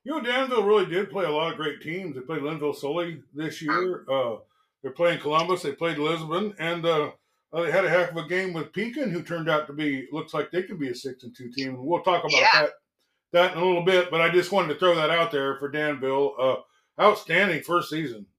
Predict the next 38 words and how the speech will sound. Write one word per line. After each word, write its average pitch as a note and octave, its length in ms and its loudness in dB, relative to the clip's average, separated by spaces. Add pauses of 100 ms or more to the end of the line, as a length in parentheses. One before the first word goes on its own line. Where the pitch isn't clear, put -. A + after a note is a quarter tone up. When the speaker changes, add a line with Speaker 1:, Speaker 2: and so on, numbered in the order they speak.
(100)
Speaker 1:
uh, A#2 180 -12 (800)
putting B2+ 240 -4
the - 80 -20
team D#3+ 260 -4
out G2 180 -18
there. A2 200 -16 (420)
Well, G3+ 160 10
here's A3+ 240 2
a G#3+ 60 -2
team A#3+ 280 2
that G#3 220 2
you G3 120 -4
cover, G#3+ 540 4
uh, F3 180 -2 (140)
against F#3 320 -6
a E3 60 -6
team F#3 440 -4
again F#3+ 580 0 (360)
little A#3 140 -2
bit G#3+ 180 10
outside G3 400 4
your F#3 120 -2
coverage F#3 360 0
area, F#3 240 0
but F3 160 -2
not, E3+ 260 2 (100)
not E3 220 2
miles F3 340 4
outside D3+ 360 0
of C#3 60 -2
your C#3 140 -8
coverage C3+ 400 -4
area C#3 200 0 (100)
anyway. D3 340 -4 (360)
And E3+ 120 -2
that's G#3 260 4
New A3 300 2
London. A3+ 520 2